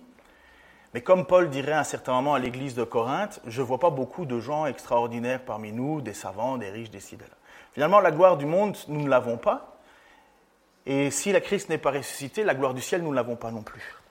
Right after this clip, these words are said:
Donc Jésus dit à ses apôtres, « Je suis avec vous tous les jours de la vie. » Et il le dit en même temps dans un contexte en les envoyant. Alors, pour l'église de Quétigny, c'est du réchauffé, de réchauffer, de réchauffer, parce que je pense que,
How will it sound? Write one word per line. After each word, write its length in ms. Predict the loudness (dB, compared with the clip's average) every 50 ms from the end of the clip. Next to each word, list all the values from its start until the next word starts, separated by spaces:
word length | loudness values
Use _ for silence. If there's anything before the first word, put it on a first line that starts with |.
| _ _ _ -20 _ _ _ _ _ _ _ _ _ _ -20 -18 -18 -16 4 10 12
Donc 160 | 12 12 12
Jésus 280 | 12 8 8 6 6 4
dit 160 | 8 12 12
à 80 | 12
ses 180 | 12 10 10 10
apôtres, « 480 | 10 10 10 10 8 8 6 6 4 4
Je 120 | 6 4
suis 280 | 4 2 2 2 6 6
avec 220 | 6 6 4 2
vous 220 | 0 2 2 2 0
tous 180 | 0 -4 -2
les 120 | 0 0 0
jours 340 | 0 2 2 2 2 2 2
de 100 | 2 4
la 140 | 4 4
vie. » 160 | 2 0 -4 -8 -12 -18 -20 _ _ _ _ -20 -20 -20 -20 -20 -20 -20 -20 -20 _ -20 _ _ _ _ _ -20 -20 -20 -20 -20 _ _ _ _ 4 6
Et 120 | 8 8
il 100 | 10 12
le 100 | 10 10
dit 220 | 10 8 2 4
en 60 | 4 6
même 180 | 6 4 6
temps 180 | 8 8 8 8
dans 220 | 8 6 6 6
un 80 | 6 4
contexte 580 | 4 4 2 4 4 4 4 4 0 -4 -2 0 0 0 -2 0
en 140 | 2 4 8
les 280 | 8 8 8 6 4 4
envoyant. 540 | 4 4 6 6 8 8 8 8 4 -2 -4 -12 -18 -20 _ _ 12
Alors, 340 | 12 12 12 12 12 12 6
pour 160 | 6 6 6
l'église 280 | 6 8 6 6 6
de 80 | 4 2
Quétigny, 480 | 2 2 0 0 0 2 4 4 4 4
c'est 160 | 2 0 0
du 120 | 0 0 0 2
réchauffé, 560 | 4 4 4 6 4 2 2 2 0 0 2
de 80 | 2 2
réchauffer, 520 | 2 2 0 2 2 0 2 2 0 0
de 60 | 2
réchauffer, 420 | 0 0 0 -2 -6 -2 -2 -2 -2
parce 160 | -2 -4 -4
que 80 | -6
je 80 | -8 -4
pense 260 | 0 0 0 0 0
que, 220 | -4 -4 -6 -6